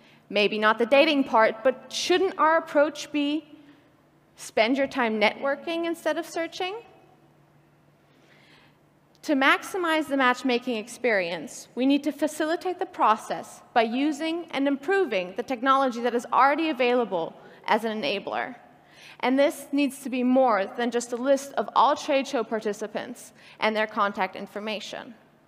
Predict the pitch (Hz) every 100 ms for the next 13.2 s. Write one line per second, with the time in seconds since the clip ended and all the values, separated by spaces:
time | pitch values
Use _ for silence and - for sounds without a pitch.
0 | _ _ _ _ _ _ _ _ _ _
1 | _ _ _ _ _ _ _ _ - -
2 | - 277 320 403 427 403 392 370 349 247
3 | - - - 165 233 262 226 277 277 -
4 | 339 294 233 214 220 214 226 220 220 220
5 | - 240 240 202 147 170 120 - 233 226
6 | 220 175 - - 277 285 294 - 269 277
7 | 269 247 269 - 247 254 - - - 214
8 | 233 - _ - _ _ _ _ _ _
9 | 208 220 - - - - 214 202 214 -
10 | 254 196 208 - - - - - - _
11 | _ _ _ - - 262 247 277 311 349
12 | 349 302 285 269 262 262 240 - 202 180
13 | 185